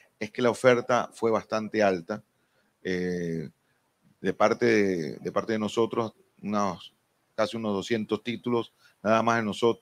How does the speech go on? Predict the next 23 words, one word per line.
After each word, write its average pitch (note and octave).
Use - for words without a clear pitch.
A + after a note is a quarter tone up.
en, F#2+
en G2
el F#2
per-, A2+
en F#2+
el, E2+
la F#2
plataforma A2+
del A2+
libro, A2
y A2
la G#2
que G2+
existía A2+
en F#2+
el, F2+
en G2
las F2+
editoriales, A#2
eh, F#2
internacionales G#2+
y G#2
nacionales, B2